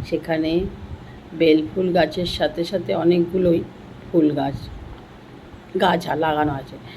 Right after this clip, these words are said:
কিন্তু দেখো বেল ফুল গাছটা কি সুন্দর বড় হয়েছে, আর ওতে কত ফুল ধরেছে, আর তার সাথে ছোট ছোট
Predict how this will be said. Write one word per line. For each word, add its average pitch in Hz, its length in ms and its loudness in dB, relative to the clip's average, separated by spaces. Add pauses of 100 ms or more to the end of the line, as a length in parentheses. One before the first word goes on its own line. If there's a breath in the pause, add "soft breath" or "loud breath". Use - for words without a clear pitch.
(300 loud breath)
কিন্তু 214 160 0
দেখো 196 240 4
বেল 180 260 4
ফুল 202 160 0
গাছটা 202 340 0
কি 214 180 -6
সুন্দর 185 460 2 (120)
বড় 151 300 4
হয়েছে, 196 440 2
আর 175 260 4 (400 loud breath)
ওতে 175 320 4 (220)
কত 170 460 6
ফুল 196 680 4
ধরেছে, 151 600 2 (680 loud breath)
আর 143 120 0 (160)
তার 165 160 0
সাথে 180 300 -4
ছোট 175 220 -2
ছোট 180 200 0